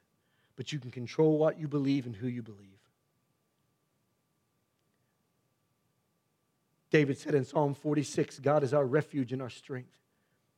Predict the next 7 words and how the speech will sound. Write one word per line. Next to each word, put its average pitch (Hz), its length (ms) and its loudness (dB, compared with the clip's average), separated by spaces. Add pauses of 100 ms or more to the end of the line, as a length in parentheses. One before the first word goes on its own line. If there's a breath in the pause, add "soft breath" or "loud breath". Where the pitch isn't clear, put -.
(380)
an 123 100 -2
ever-present, 135 720 0 (120)
an 117 200 -16
ever-present 135 1120 -4 (160)
help 131 260 -2 (640)
in 120 100 -12
trouble. 107 380 -4